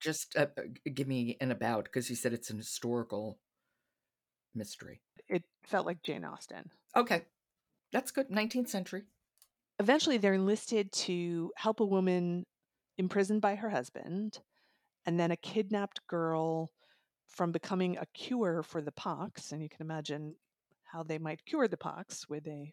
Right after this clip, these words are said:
Speaker 2: young girl, and a
Speaker 1: Mm.
Speaker 2: sister of a new friend, uh, with a troubled backstory from, you know,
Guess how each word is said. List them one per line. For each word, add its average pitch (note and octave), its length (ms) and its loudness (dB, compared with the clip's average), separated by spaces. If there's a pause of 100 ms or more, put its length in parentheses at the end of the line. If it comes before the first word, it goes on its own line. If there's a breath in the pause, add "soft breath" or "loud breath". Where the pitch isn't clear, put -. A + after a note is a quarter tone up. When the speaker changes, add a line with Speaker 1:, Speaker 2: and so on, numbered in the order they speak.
Speaker 2:
young D#3+ 220 -6
girl, F3 320 -6 (640 loud breath)
and F#3 280 4
a F3+ 140 6
Speaker 1:
Mm. - 40 -2
Speaker 2:
sister A3+ 720 0
of F3 120 0
a F3 60 8
new G3 200 4
friend, D#3+ 600 -2 (200)
uh, D#3 280 -6
with D#3+ 180 -8
a - 20 0
troubled D#3+ 420 -4
backstory B3+ 760 -2 (460 loud breath)
from, E3+ 600 2 (220)
you F3 180 -2
know, D3+ 260 -4